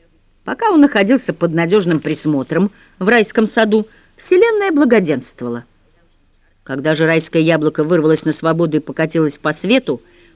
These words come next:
началась история человечества, которая по большей части состоит из злодейств и преступлений. Два тысячелетия назад ценой великой, невозвратной жертвы запретный плод был укращён и зарыт в земле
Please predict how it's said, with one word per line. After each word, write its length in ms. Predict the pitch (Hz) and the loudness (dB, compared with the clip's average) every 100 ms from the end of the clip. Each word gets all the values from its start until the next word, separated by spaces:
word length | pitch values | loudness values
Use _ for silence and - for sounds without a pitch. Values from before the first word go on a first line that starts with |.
| _ | _
началась 460 | 143 160 180 175 175 | -6 0 0 0 -2
история 480 | - - 185 170 | -2 0 2 2
человечества, 920 | 160 175 165 165 190 - 127 - 113 110 _ _ _ _ - | 0 0 2 4 2 2 -6 -12 -16 -18 _ _ _ _ -6
которая 280 | 151 180 | 0 2
по 140 | 170 165 | 2 4
большей 340 | 202 233 175 | 4 4 0
части 320 | - 151 - | -2 -2 -4
состоит 420 | 131 151 - 165 175 | -8 -6 0 0 0
из 120 | 165 | -2
злодейств 580 | 156 180 170 262 - - | 0 2 4 4 2 -4
и 60 | |
преступлений. 840 | 160 185 - 220 190 165 143 123 120 _ _ _ _ _ _ _ _ | -2 -2 0 0 2 2 2 0 -8 _ _ _ _ _ _ _ _
Два 300 | 139 165 226 | -6 0 0
тысячелетия 640 | 254 254 - 247 240 - 220 | 2 2 4 4 4 4 4
назад 480 | 226 214 185 135 | 4 2 0 0
ценой 320 | - 175 196 185 | 0 2 2 4
великой, 540 | 233 269 - 147 120 - _ _ - | 6 6 4 -2 -4 -12 _ _ 0
невозвратной 800 | 202 233 208 208 277 285 262 269 | 2 4 2 4 2 4 4 4
жертвы 500 | 226 254 202 - 139 | 6 4 4 -2 -2
запретный 540 | 160 170 214 220 220 | -2 2 2 2 0
плод 220 | 220 247 | 2 2
был 180 | 208 262 | 4 4
укращён 640 | 285 294 320 - 320 196 131 - _ - | 4 2 0 0 2 2 0 -8 _ -8
и 60 | |
зарыт 340 | 151 220 330 208 | 0 4 6 4
в 60 | |
земле 480 | 135 160 170 147 | 2 2 4 2